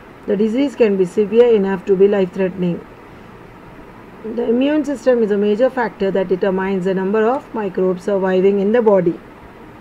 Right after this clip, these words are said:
We shall look into the aspect a little later in the chapter. Principles of treatment. What are the steps taken by your family when you fall sick? What do they do?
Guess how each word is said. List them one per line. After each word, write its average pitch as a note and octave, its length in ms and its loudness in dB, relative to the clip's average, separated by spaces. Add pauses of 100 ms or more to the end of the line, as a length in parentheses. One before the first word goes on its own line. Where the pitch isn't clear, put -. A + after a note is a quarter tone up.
(880)
We C#4 180 2
shall C#4 200 4
look C4 240 0
into C#4 240 -2
the C#4+ 80 0
aspect G#3 560 -2
a F#3+ 80 0
little G3+ 320 2
later G#3 400 0
in F#3+ 140 0
the A3 100 4
chapter. G3+ 480 -2 (640)
Principles A3+ 480 0
of C4 180 -2
treatment. G#3+ 420 0
What A3 220 0
are B3+ 100 2
the C#4 120 -2
steps A3 340 0
taken G3 380 2
by G3 140 0
your G3 280 0
family F#3+ 460 -2 (380)
when G3+ 160 2
you A3+ 100 6
fall A3 300 0
sick? G3 200 -2
What G3+ 180 0
do G#3+ 60 6
they G#3 120 6
do? G3+ 280 4